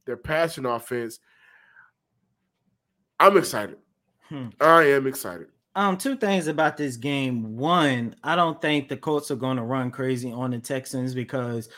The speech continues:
Speaker 2: look, Anthony Richardson is a phenomenal athlete. Some people like to call him Cam Newton two point oh or whatever the case might be. But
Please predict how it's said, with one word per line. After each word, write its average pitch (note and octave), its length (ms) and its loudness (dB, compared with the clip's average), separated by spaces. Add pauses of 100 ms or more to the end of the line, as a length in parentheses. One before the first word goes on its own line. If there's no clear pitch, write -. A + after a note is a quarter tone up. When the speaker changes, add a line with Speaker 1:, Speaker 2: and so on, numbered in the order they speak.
(140)
Speaker 2:
look, C3 400 0
Anthony D#3 400 2
Richardson D3+ 520 -2
is B2+ 140 -2
a A#2+ 80 -6
phenomenal C3+ 640 -2
athlete. C#3 480 -2
Some C3 200 -4
people D3 260 -6
like C3 200 0
to G#2 100 -12
call C3+ 260 0
him C#3 240 -2
Cam C3+ 340 -2
Newton C#3 280 0
two E3 180 -2
point C#3 320 0
oh C#3 240 0 (220)
or C#3+ 100 4
whatever C#3 320 2
the C#3 100 -2
case D3 300 -2
might C3+ 300 0
be. C#3 400 -2
But F#3+ 400 8